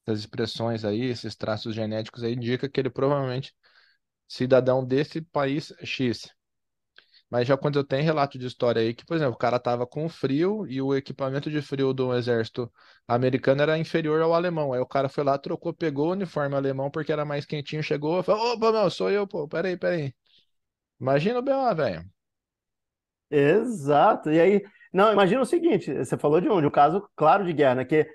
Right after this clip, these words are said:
Speaker 2: será que a gente ainda vai ter ser humano no processo de guerra? Não sei. Mas com certeza a gente vai ter civis no processo, porque eu não acredito que é,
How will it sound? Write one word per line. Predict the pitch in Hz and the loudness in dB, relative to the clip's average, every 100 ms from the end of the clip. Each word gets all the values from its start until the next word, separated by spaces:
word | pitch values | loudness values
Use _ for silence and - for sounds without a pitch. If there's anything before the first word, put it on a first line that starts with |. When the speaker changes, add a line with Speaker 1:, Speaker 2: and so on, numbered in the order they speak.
| _ | _
Speaker 2:
será | - 165 202 | -2 4 4
que | - | 6
a | 196 | 4
gente | 160 160 | 4 4
ainda | 156 | 2
vai | 143 139 | 4 2
ter | 143 | 0
ser | - 143 | 0 0
humano | 135 131 123 120 117 | 2 0 -2 -4 -6
no | |
processo | - 135 127 | -4 -4 -4
de | 120 | -2
guerra? | 139 147 | 2 2
Não | 135 185 | 2 -2
sei. | 190 139 113 - _ _ - | 2 2 0 -12 _ _ 0
Mas | 151 147 - | 2 2 0
com | 185 254 | 2 2
certeza | - 202 151 165 214 185 117 110 _ _ _ | 4 2 2 4 4 4 0 -8 _ _ _
a | 143 | -4
gente | 135 | 0
vai | 156 | 0
ter | 156 | 0
civis | 143 202 131 156 165 | -2 -2 0 0 0
no | 170 | -2
processo, | 147 135 139 | -4 -2 -6
porque | - 139 | -4 -4
eu | |
não | 139 | -2
acredito | 156 - 143 123 - | -4 -4 -6 -6 -8
que | 135 | -4
é, | 127 117 | -4 -4